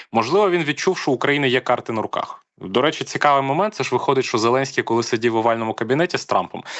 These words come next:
і вислуховував, що у нас немає карти, ми в слабкій позиції, це залишається два місяці до атаки, чи скільки там, три місяці до атаки по стратегічним аеродромам і стратегічній авіації. Мені цікаво було, як, і-, і-, як йому було це все відчувати тоді.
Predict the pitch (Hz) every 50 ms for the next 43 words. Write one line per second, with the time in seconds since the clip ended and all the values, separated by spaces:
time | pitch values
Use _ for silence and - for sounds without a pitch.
0 | - - - - 107 113 113 - - 127 - - 131 123 117 110 - - 120 110
1 | 110 113 107 - - 117 113 113 120 120 - 127 123 120 - 120 117 110 - -
2 | 117 - - 123 117 - 131 135 165 175 - - 123 107 98 - 127 127 123 123
3 | 117 110 - - 127 120 - 113 101 104 110 123 131 127 127 131 131 - 113 -
4 | - 107 104 107 107 104 104 101 - 113 117 - 104 92 - - - - - 92
5 | 87 - 92 - 92 - - - - - - - - 135 143 151 147 147 151 139
6 | - 131 - - 120 110 117 113 110 - 131 131 - - - - 110 - - -
7 | - - - 110 120 117 - - 113 104 104 104 104 104 104 104 117 127 123 117
8 | 107 101 - - 117 98 107 98 104 104 - - 110 98 95 90 82 78 76 -
9 | - - - - - - - - - - - - - 98 107 117 131 127 - 123
10 | - 139 131 120 117 117 117 113 113 117 117 - - 110 104 101 107 92 104 104
11 | - 110 117 - 117 117 131 139 - - 135 120 120 117 110 113 117 117 - 117
12 | 104 - - 113 110 107 107 - - 131 101 85 85 - 92 - 98 87 -